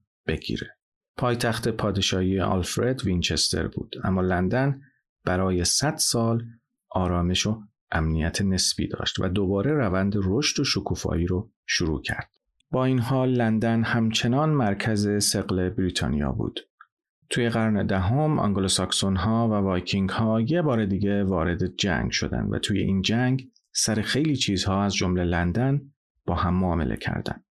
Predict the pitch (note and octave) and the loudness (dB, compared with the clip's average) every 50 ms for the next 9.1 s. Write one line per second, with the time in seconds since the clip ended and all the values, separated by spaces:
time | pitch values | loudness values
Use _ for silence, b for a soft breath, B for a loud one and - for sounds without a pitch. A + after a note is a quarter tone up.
0 | _ _ _ _ - - B2+ B2+ C3 B2+ B2+ B2+ C3 C3+ C3+ C3 - B2+ A2+ - | _ _ _ _ -4 -2 0 0 2 2 2 2 2 0 0 -2 -2 -2 -2 -2
1 | - - A2+ A2 A2 A2 G#2+ G#2+ A2 G#2 - G#2 G2 G2 F#2+ F#2+ F#2 F#2 - A#2+ | -2 -2 -2 -2 0 0 0 0 0 0 0 0 0 2 2 2 0 0 0 0
2 | A#2 A#2 A#2+ A2 G#2 G2 G2+ F2+ F#2 F2+ E2 D#2+ C#2+ - - - - - - - | 0 2 0 0 0 0 0 2 2 2 2 0 0 0 -2 -4 -4 -4 -8 -16
3 | _ _ _ _ _ - A2 F#2+ F#2+ F#2 F2 F2+ F#2 F#2+ - F#2 F2 - F#2 F2+ | _ _ _ _ _ -4 -2 0 2 2 2 0 0 -2 -2 -4 -2 -2 0 0
4 | E2+ E2+ F2 G2 A#2 C#3 C#3+ C3 B2+ - - G2 F2 F2 - - G2+ F2 D#2+ - | 0 2 2 2 2 2 0 0 0 -2 -2 0 0 0 0 -2 -2 -2 -2 -4
5 | - A#1+ - - - - - A1 - - - - - - - _ _ _ _ _ | -4 -4 -2 -2 -2 -2 -2 -4 -6 -4 -6 -6 -8 -8 -10 _ _ _ _ _
6 | _ _ - - A#2 A#2 B2 B2 B2+ B2 A#2 A2+ G#2 - - A#2 A2+ A2 A2+ C3 | _ _ -4 -2 0 2 2 2 2 2 2 2 2 0 0 0 0 0 0 -2
7 | G2+ - G#2 G2+ G2+ G#2 G2 G2 - - - G2 F#2+ F#2+ - B2 C3+ C#3+ C3+ A#2 | -2 0 0 0 2 2 0 0 0 0 0 0 0 0 0 0 0 2 2 2
8 | G#2 F#2+ F#2 F#2 F#2+ F#2+ F2+ F2+ G2 F#2+ F2+ F2+ G#2+ A#2 - - C3 B2+ C3 C3+ | 2 2 2 0 0 0 0 0 0 0 0 0 0 -2 0 0 0 0 0 0
9 | C3 | -2